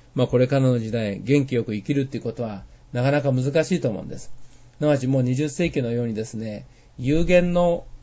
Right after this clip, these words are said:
まあ世界の中で、えー、物を作ったり壊したり、そして金をですね、あっち持ってったりこっち持ってったりと、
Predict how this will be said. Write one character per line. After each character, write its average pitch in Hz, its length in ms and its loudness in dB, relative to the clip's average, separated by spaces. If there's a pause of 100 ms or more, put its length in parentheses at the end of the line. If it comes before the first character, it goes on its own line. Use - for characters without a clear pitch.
(120)
ま 151 260 0
あ 110 40 -2
世 - 160 -2
界 135 240 2
の 120 80 -4
中 120 240 -4
で、 104 340 -6 (380)
え 123 180 2
ー、 - 20 2
物 120 260 2 (140)
を 110 120 -4
作 - 200 -6
っ 135 40 -2
た 131 160 -2
り 110 120 -2
壊 127 280 0
し 131 100 -6
た 110 100 -6
り、 110 140 -8
そ 131 160 -8
し 127 60 -8
て 156 120 0
金 139 280 -2
を 151 120 0
で 131 100 -2
す - 100 -12
ね、 117 100 -8
あ 113 60 -8
っ 117 40 -8
ち 131 140 -6
持 123 100 0
っ - 20 -12
て 143 100 -4
っ - 40 -4
た 135 80 -2
り 117 100 -4
こ 117 100 -4
っ - 20 -4
ち 131 140 -8
持 123 120 -2
っ - 20 -6
て 135 120 -4
っ 131 40 -4
た 131 120 -2
り 104 120 -6
と、 - 240 -8